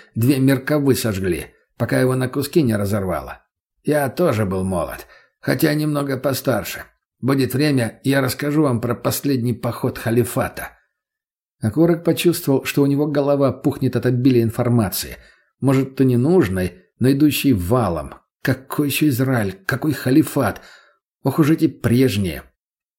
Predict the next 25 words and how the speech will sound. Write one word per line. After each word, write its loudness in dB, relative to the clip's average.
«Я 0
вижу, 0
некоторые -2
из -2
вас 0
чтут 0
пророка 0
Иису», 0
продолжал 2
Мустафа 0
Ильясович. -2
Видимо, 4
он 2
имел 2
в 0
виду 0
Иисуса 0
и -2
крестики, -2
которые -2
были 2
на 0
шее 2
у -2
пятерых, -2